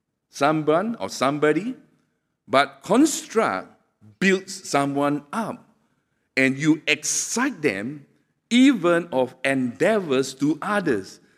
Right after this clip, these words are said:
Meaning to say, you are like a spark, right? It only takes a spark to get the ba-, the fire burning. So you act as a spark in the hope that the other person who, whom you are being, whom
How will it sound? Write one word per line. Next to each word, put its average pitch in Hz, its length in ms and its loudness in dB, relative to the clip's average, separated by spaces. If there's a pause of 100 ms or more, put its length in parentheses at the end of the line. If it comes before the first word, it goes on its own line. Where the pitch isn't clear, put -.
(160)
Meaning 240 400 4
to 196 140 -6
say, 190 460 0 (100)
you 190 160 4
are 190 80 6
like 175 260 2
a 165 60 0
spark, - 720 -10 (240)
right? 170 280 -4 (400)
It 143 140 4
only 202 240 6
takes 196 300 2
a 151 80 -2
spark 170 400 -6
to 127 100 -4
get - 540 -4
the 107 100 0
ba-, 117 320 -4 (140)
the 107 100 -2
fire 117 400 0
burning. 101 480 -4 (560)
So - 160 2
you 180 240 2
act 254 240 -6
as 185 160 -4
a 143 80 -4
spark 147 420 -10 (160)
in 139 120 0
the 139 80 0
hope 180 340 2
that 131 180 0
the 160 180 0
other 247 180 -2
person 147 480 -2
who, 117 240 -4 (320)
whom 143 240 -2 (120)
you 147 200 0
are 175 120 4
being, 139 460 -2
whom 156 480 -4